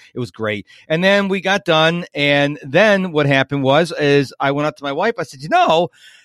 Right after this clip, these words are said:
I think I should have Angel on my show, like, tomorrow." And she goes, "I was just thinking the same thing because you have so much energy."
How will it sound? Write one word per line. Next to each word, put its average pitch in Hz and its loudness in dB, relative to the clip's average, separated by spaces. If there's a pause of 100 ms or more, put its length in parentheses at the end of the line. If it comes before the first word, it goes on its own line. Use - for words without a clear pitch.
(140)
I 277 -2
think 453 -2
I 427 4
should - 0
have 165 -4
Angel 180 0
on 160 0
my 139 0
show, 160 -2
like, 135 -2
tomorrow." 147 -2
And 147 -4
she 143 -14
goes, 147 0
"I 160 2
was 196 -4
just 180 -6
thinking 185 -2
the 160 -4
same 165 -4
thing 185 -2
because 143 -6
you 269 -2
have 214 -2
so 185 -2
much 202 -2
energy." 175 -2